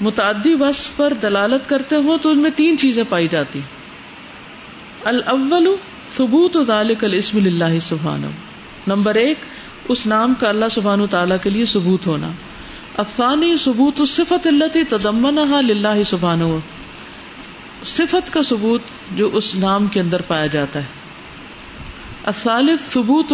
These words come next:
حکمها و مقتضاها، اس کے حکم اور اس کے تقاضے کا ثبوت۔ فالسمیع مثلاً یتضمن اثبات السمیع اسما للہ عز وجل، جیسے السمیع کو لے لیجیے تو اس میں اللہ سبحانہ وتعالیٰ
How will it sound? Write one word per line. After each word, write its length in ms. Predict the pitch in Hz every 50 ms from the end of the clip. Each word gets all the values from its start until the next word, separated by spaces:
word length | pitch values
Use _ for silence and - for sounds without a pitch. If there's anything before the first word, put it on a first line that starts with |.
| 269 -
حکمها 500 | 277 302 - 311 285 330 320 302 311 311
و 140 | 302 294 269
مقتضاها، 720 | 220 208 202 208 - 180 170 165 170 165 156 143 156 156 170 - - - - - - - - - -
اس 220 | 269 269 - -
کے 100 | - 262
حکم 440 | 233 202 262 269 - 349 339 339 339 - -
اور 140 | 220 220 214
اس 180 | 226 214 -
کے 100 | - 247
تقاضے 480 | 247 - 202 208 196 185 190 185 220 233
کا 120 | - 180
ثبوت۔ 360 | 160 - 180 156 151 143 135 - - - - - - - - - - - - - - - - - - - - - - - - - -
فالسمیع 540 | 330 - - - 311 302 294 320 339 320
مثلاً 480 | 269 214 180 175 - 175 151 139 135 135 139 - - - - - - - - - -
یتضمن 640 | 214 220 220 240 220 226 254 269 269 277 285 277 285 - -
اثبات 460 | 196 185 - 180 180 208 220 220 220 240
السمیع 520 | 220 - - - 214 208 220 247 269 226 -
اسما 360 | 202 226 - - 208 220 214
للہ 500 | 208 196 185 175 170 175 170 170 175 165
عز 140 | 156 143 160
وجل، 400 | 151 147 143 143 147 143 143 151 170 185 - -
جیسے 260 | 170 202 202 - 220
السمیع 400 | 214 - - - - 240 254 262
کو 120 | - 226
لے 160 | 185 165 151 147
لیجیے 320 | 143 143 139 - 143 143 - - - - - - - - - - - - - - - - - - - -
تو 80 | - 208 -
اس 220 | - 240 - -
میں 200 | 247 277 302 302 - -
اللہ 180 | 214 214 220 233 233
سبحانہ 300 | - 240 208 208 208 208
وتعالیٰ 400 | 202 202 208 185 180 190 214 226